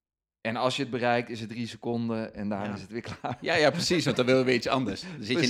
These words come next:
Speaker 1: Precies.
Speaker 2: balans en denk, nou, kom
Speaker 1: Ja,
Speaker 2: op. Ja.
Speaker 1: ja.
Speaker 2: Ja.
Speaker 1: Ook wel saai dit.
Speaker 2: Ja, precies.
Speaker 1: Dus zo, zo'n, zo'n pogo-bal waar je gewoon op moet balanceren,
Speaker 2: Ja.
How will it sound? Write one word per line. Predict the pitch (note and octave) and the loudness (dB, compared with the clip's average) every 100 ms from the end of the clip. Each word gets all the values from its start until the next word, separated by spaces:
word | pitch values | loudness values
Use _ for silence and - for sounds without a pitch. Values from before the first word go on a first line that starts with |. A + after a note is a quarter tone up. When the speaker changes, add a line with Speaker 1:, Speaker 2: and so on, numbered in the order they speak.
| D3 | 6
Speaker 1:
Precies. | B2 | 6
Speaker 2:
balans | A#2+ C3+ | 6 4
en | C3 | 0
denk, | B2 | -2
nou, | B2 G#2+ | -4 -2
kom | E3 | 0
Speaker 1:
Ja, | A#2+ | 0
Speaker 2:
op. | G2+ - | -2 -6
Ja. | A#2+ A#2 | -2 0
Speaker 1:
ja. | A#2 F2 - _ _ | -2 -6 -18 _ _
Speaker 2:
Ja. | - | -8
Speaker 1:
Ook | G2 A2+ | -6 -4
wel | A#2 | -4
saai | - A2 G2 F#2 | 0 0 0 -2
dit. | E2+ - | -6 -6
Speaker 2:
Ja, | C#3+ D3 G2 | -2 -2 -2
precies. | A#2+ A2 A#2+ | -4 -4 -4
Speaker 1:
Dus | B2+ | -4
zo, | - C3+ | 0 0
zo'n, | B2+ B2+ B2 A#2 - A2 | 2 0 0 -6 -12 -14
zo'n | B2 A2+ G#2 | -8 -6 0
pogo-bal | C#3+ D3 D3 C#3+ A#2+ C#3 C3+ | 2 4 2 0 2 0 0
waar | C3 B2 | 0 -2
je | A#2+ | -2
gewoon | B2 B2 A#2 | -2 -4 -2
op | A2 | -6
moet | A#2 A#2 G#2 G2 | -4 -4 -6 2
balanceren, | B2 A#2+ A#2 G#2+ - C3+ C#3 D3 D#3+ G3+ B3 | 4 4 2 -2 -4 -2 0 0 -2 -2 -8
Speaker 2:
Ja. | G2+ | -12